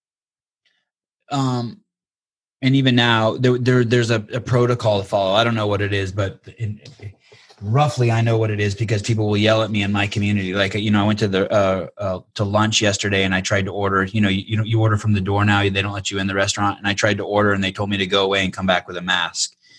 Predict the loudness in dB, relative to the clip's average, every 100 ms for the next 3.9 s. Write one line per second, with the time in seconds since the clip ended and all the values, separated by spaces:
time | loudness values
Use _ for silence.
0 | -20 -20 _ -4 0 2 2 2 0 2
1 | 2 2 0 -2 -8 -16 _ _ _ -2
2 | 0 0 -2 2 0 0 0 0 0 0
3 | 0 0 -2 -2 -2 -4 -8 -12